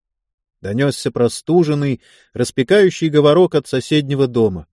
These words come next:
Видимо, старшина из хозяйственной роты отчитывал нерадивого полусонного повара. Всё было знакомо. Внешне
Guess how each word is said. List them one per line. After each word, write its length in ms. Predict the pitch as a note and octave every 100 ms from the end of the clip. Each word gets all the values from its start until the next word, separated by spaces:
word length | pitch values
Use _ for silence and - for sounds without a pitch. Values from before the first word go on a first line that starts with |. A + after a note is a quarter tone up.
| _ _ _ _
Видимо, 340 | G2 C3 C3
старшина 640 | B2 - C3 - D3 D3+ C3+
из 240 | - A2+
хозяйственной 800 | - A#2 C3 A#2 - A2 A2 A2+
роты 400 | C#3+ F3+ A#2 F#2 _ _ _
отчитывал 720 | A#2+ - - B3 A#3 G3 E3+
нерадивого 720 | C#3+ C#3+ B2 B2+ A3+ G3 F3
полусонного 840 | - C#3+ C3 A#2 D3 E3 D3+ B2+
повара. 540 | A2+ - G#2 G2 F#2 E2+ _ _ _ _ _ _ _
Всё 260 | - E3+
было 300 | F#3+ E3 D#3
знакомо. 720 | A#2+ A#2+ A#2+ B2 B2+ A#2+ G2+ - _ _ _ _
Внешне 800 | E2+ F#2 C#3+ G#3 F3 E3 E3 C3+